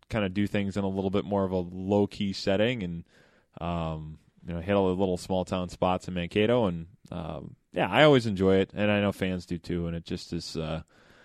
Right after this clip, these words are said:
it's too bad that they couldn't. I mean, you know, I think they talked at one point about trying to keep a week in Mankato. I mean, they, they give lip service to that idea. I don't think they really considered it that seriously. But, uh, yeah, if you're,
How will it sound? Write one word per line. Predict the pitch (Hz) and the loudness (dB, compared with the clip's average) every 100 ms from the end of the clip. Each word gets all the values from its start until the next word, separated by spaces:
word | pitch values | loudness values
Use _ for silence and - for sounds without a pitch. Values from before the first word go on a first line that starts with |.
| - _ _ _ - | -20 _ _ _ 2
it's | 135 - | 2 4
too | 131 | 4
bad | 98 82 - - - | 4 2 0 -10 -6
that | 101 | -4
they | 95 98 | 0 0
couldn't. | - 98 92 - - | 0 -2 -2 -10 -6
I | |
mean, | 107 101 98 - | -2 -2 -2 -4
you | 107 | 0
know, | |
I | 101 | 2
think | 101 104 | 2 0
they | 107 | 2
talked | 117 104 104 | 6 6 4
at | |
one | 90 95 | 0 0
point | 101 92 | -2 0
about | 87 85 | 0 -2
trying | 101 | -4
to | 90 | -4
keep | - 101 | -4 -4
a | 92 | -2
week | 87 90 98 - 95 - | -2 -2 -2 -4 -12 -12
in | 95 101 | -10 -4
Mankato. | 98 92 107 107 | -4 0 4 6
I | 110 | 6
mean, | 135 | 6
they, | 139 143 | 6 6
they | 123 | 6
give | 123 123 | 6 6
lip | 110 101 | 6 2
service | - 87 - | 0 -2 -4
to | |
that | 85 82 | -4 -4
idea. | 80 80 82 | -4 -2 2
I | |
don't | 104 | 2
think | 104 | 0
they | 92 | -2
really | 85 82 80 | -2 -2 -6
considered | 82 - - | -8 -8 -8
it | - | -10
that | - - | -12 -14
seriously. | - - - - - | -14 -14 -14 -14 -10
But, | 60 - | -10 -8
uh, | 55 53 - - - - - _ | -10 -10 -12 -20 -20 -20 -20 _
yeah, | - 78 | 0 0
if | 85 85 - | 0 -2 2
you're, | 101 95 | 4 4